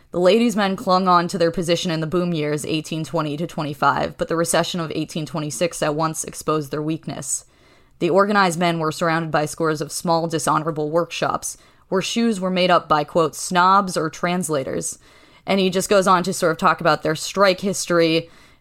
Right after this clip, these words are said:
Um, what, uh, one worker told a scab was that he ought to have his liver cut out for working under price. Um, so it just, to me, I'd wondered why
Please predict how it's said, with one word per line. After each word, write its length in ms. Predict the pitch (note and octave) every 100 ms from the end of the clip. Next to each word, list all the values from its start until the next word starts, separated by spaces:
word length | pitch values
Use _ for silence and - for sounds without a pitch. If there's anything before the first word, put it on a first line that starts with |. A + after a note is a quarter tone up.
| -
Um, 300 | D#3 D3 C#3+
what, 400 | - E3+ F3 D#3 - - _
uh, 100 | E3+ D#3
one 360 | - E3+ F3+ F3+
worker 300 | D#3+ D#3+ E3+
told 280 | D#3+ E3+ D#3+
a 40 |
scab 480 | D#3 - D#3 D#3 E3
was 320 | E3 D#3 D3
that 260 | D3+ D3+ C#3
he 160 | E3+
ought 200 | C#3+ D#3
to 80 | -
have 200 | F3 D#3
his 160 | D#3 D3
liver 380 | D3+ D#3+ F3+ F3+
cut 220 | G3+ F#3+
out 280 | G3 G3 -
for 160 | F3+
working 380 | E3+ E3 E3+ E3
under 240 | D3+ D#3+
price. 560 | D3 - D3+ A3 - - - - - _ -
Um, 200 | D#3 D#3
so 200 | - F3+
it 80 | E3+
just, 220 | G3+ -
to 60 |
me, 220 | A3 G3+ F3
I'd 260 | E3+ E3+
wondered 460 | E3+ F3 F3 E3 D#3
why 580 | D3+ D3+ D3+ D3+ D3